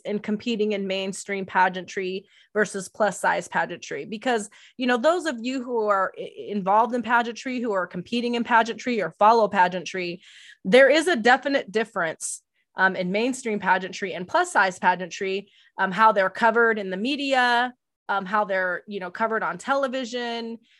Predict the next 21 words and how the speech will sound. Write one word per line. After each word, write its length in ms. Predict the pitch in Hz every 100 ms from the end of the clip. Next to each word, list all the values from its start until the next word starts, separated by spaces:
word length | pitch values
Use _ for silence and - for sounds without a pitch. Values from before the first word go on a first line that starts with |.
| _ 208
Um, 520 | 214 208 208 202 208 -
and 180 | 214 214
although 800 | 220 226 214 262 262 254 247 -
plus 220 | - 277 269
size 260 | 240 247
pageantry 480 | - 240 233 214 247
has 200 | 214 208
really 240 | 226 233 202
evolved 580 | 185 226 294 226 214
probably 400 | - 226 208 202
since 340 | 196 220 208 -
the 80 | 214
nineteen 560 | 202 190 185 - 196
sixties 520 | 190 202 - 190 190
when 160 | 196 190
you 100 | 190
originally 400 | 190 185 185 175
started 480 | 180 240 269 269 208
your 140 | 190
pageant 460 | 185 190 185 185 -
competition, 840 | - 180 196 - 180 - 175 180